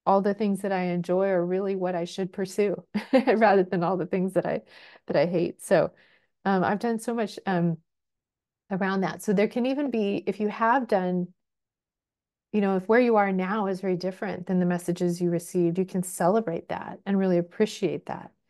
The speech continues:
Um, but perhaps you're still in, in a lot of that burden. And, and those are trailheads for you to explore and see how much of that burden is personal to that part of you or can be released as a cultural burden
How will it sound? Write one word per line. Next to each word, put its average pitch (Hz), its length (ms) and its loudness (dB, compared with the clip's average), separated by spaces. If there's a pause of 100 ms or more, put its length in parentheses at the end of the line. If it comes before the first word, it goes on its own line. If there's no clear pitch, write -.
(400)
Um, 190 240 2
but 185 180 2
perhaps 233 540 0
you're 240 120 0
still 247 400 2
in, 240 340 0
in 233 340 2
a 202 80 0
lot 180 220 2
of 175 100 -4
that 160 300 -4 (460)
burden. 175 480 0 (340)
And, 185 320 4
and 180 160 4
those 208 180 2
are 214 80 2
trailheads 196 520 -2
for - 120 -4
you 175 120 2
to 165 80 0
explore 175 720 2 (600)
and 185 240 2
see 208 380 0
how 185 220 0
much 196 240 -2
of 190 100 -4
that 180 200 -4
burden 196 560 0 (360)
is 180 160 0
personal 220 560 0
to 226 160 2
that 214 220 2
part 226 220 2
of 220 100 0
you 226 400 2 (420)
or 190 200 0
can 190 260 -2
be 185 140 0
released 180 720 -2
as 196 160 -2
a 190 60 0
cultural 180 520 0
burden 233 580 0